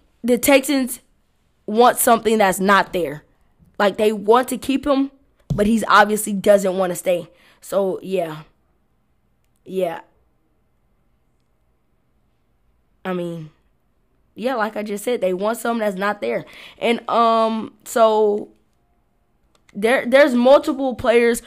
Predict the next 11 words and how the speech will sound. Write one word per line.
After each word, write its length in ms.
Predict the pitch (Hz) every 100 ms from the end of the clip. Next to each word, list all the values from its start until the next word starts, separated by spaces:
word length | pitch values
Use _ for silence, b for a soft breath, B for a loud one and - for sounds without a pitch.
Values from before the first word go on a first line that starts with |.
| b -
on 220 | 214 220
that 220 | 220 196
list, 260 | 208 233 -
and 180 | - 196
we're 180 | 185 226
gonna 320 | 247 233 190 -
finish 380 | 247 247 240 -
that 200 | 214 208
out 380 | 190 202 - _ -
about 260 | 190 185
talking. 400 | - 202 226 208